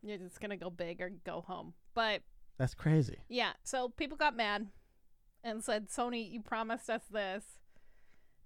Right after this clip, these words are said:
Speaker 1: And, uh, they were like, "Okay, I guess we'll go back on what we originally said." And so now they're offering the upgrade, uh, for free. And everybody's like,
Speaker 2: Wow.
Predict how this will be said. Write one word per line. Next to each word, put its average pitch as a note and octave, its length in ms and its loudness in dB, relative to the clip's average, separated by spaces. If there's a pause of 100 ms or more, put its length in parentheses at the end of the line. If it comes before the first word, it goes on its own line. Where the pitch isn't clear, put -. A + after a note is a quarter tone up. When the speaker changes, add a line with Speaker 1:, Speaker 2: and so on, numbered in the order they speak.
Speaker 1:
And, A3+ 580 -2
uh, G3+ 840 0 (280)
they A3+ 80 -4
were G#3+ 140 -6
like, G#3+ 240 -2 (140)
"Okay, D4 680 6
I C4+ 100 0
guess D#4 280 4 (160)
we'll C4+ 380 2
go B3+ 200 0
back A#3+ 320 4
on B3 200 6
what A3+ 120 0
we G#3+ 140 0
originally G3+ 520 -2
said." E3+ 440 0 (180)
And A3 140 -2
so A#3+ 100 -2
now A3 280 2
they're G3+ 200 2
offering F#3+ 680 -2
the G#3 80 4 (100)
upgrade, - 560 -6 (420)
uh, F#3+ 220 -6
for G3+ 160 -10
free. - 480 -14 (1200)
And A3+ 80 0
everybody's G#3+ 420 -2
like, A#3 220 0
Speaker 2:
Wow. D#4+ 60 0